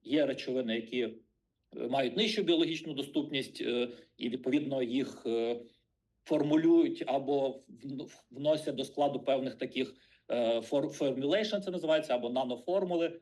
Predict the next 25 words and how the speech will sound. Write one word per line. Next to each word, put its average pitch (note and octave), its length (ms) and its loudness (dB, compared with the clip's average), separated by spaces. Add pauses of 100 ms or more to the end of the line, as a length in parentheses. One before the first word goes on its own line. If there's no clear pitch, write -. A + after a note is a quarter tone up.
(180)
які - 260 -2
можуть C3+ 360 -4
забезпечувати C3 1040 -2 (340)
покращення, C#3 920 -2
засвоєння B2+ 760 2
в G2+ 180 -10
десятки A#2+ 500 -2
разів, B2 260 -2
деколи A#2 320 0
навіть G#2+ 280 -2
в - 80 -18
сотні. - 400 -10 (420)
Е, B2+ 180 0
дуже F#3 420 2
привабливо E3+ 680 2
це D3 160 -8
те, D#3+ 200 -4 (260)
що D#3 220 -4
дієтична C#3+ 520 -4
добавка D3 500 0
при, C3+ 260 -2
м, B2 460 -6
зовсім D3 380 -2
невеликому C3+ 520 0
споживанні, C#3+ 720 -2